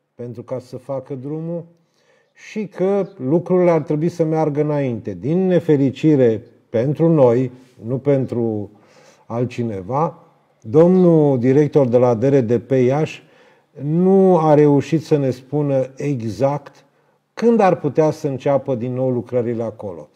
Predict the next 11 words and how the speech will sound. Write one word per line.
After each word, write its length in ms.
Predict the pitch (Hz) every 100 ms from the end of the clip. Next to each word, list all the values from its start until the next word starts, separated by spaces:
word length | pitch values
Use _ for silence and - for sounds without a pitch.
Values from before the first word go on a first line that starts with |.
| - - -
Aș 240 | 135 151 139
dori, 260 | 170 208
dacă 320 | 170 165 -
puteți, 440 | 143 135 160 160 -
pentru 480 | 139 131 127 131 123
telespectatorii 1160 | - 139 139 131 - 123 - 120 - 143 123
noștri, 600 | 120 107 104 - 135 151 _ _ _ _ _
să 180 | - 147
ne 140 | 147
spuneți 600 | - - 185 185 175 - - _ _ _ _ _ _ _ _ _ _
ce, 440 | - 196 208 180